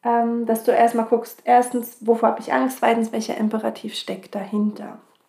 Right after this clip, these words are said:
So, und jetzt erzähle ich euch mal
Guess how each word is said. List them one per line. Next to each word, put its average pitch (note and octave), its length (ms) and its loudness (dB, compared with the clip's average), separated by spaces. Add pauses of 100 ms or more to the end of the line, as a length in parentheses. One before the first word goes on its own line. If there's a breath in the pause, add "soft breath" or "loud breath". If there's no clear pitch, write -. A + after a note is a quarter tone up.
(720)
So, - 120 -4
und G#3 160 2
jetzt - 220 2
erzähle B3 360 2
ich B3+ 160 -4
euch A#3+ 240 0
mal A#3 240 2